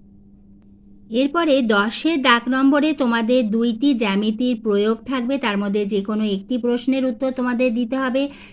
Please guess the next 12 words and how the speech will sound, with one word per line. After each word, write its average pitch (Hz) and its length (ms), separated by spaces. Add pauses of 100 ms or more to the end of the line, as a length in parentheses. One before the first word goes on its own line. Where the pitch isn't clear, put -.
(100)
সেটি 233 340
হলো 254 240
প্রশ্নমান 208 680
তিন, 247 300
থ্রি 262 300
মার্কসের, 254 500 (300)
এবং 202 220 (100)
এই 233 360
যে 285 200
দুটি 233 320
প্রয়োগ 214 420
সেটি 202 300